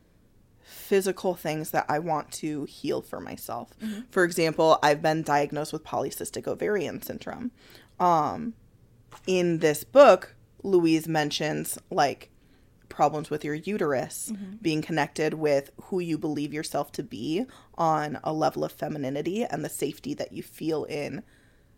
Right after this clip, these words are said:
Speaker 1: being the fullness of your female identity,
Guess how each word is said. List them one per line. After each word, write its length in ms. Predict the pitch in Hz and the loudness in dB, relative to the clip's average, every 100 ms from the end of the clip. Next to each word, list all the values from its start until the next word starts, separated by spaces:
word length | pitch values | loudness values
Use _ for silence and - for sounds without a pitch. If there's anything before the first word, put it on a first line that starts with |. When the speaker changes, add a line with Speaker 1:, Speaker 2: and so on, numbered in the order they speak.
| _ _ 165 160 - | _ _ -12 -10 -8
Speaker 1:
being 640 | 175 185 156 143 151 190 - _ _ _ _ | 0 4 4 2 -4 -8 -12 _ _ _ _
the 180 | 190 180 | -4 -4
fullness 760 | - - 165 165 147 165 - - | -2 -2 0 0 -2 -4 -8 -4
of 240 | 165 160 | -4 -2
your 360 | 165 151 123 165 | -2 0 -2 -4
female 420 | - 165 156 120 | -8 -6 -4 -6
identity, 880 | - 175 190 185 - 190 - - 226 | -6 -6 -2 -2 -2 -8 -10 -10 -10